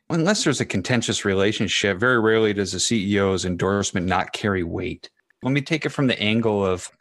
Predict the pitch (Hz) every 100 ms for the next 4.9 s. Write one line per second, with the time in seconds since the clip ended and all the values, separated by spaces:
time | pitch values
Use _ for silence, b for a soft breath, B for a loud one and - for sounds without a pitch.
0 | - 107 113 135 101 - 95 110 101 95
1 | 92 101 98 - 104 98 95 95 101 -
2 | 98 - 101 107 127 156 165 b _ _
3 | _ - 110 185 233 156 120 139 139 139
4 | 123 139 135 123 127 - 120 -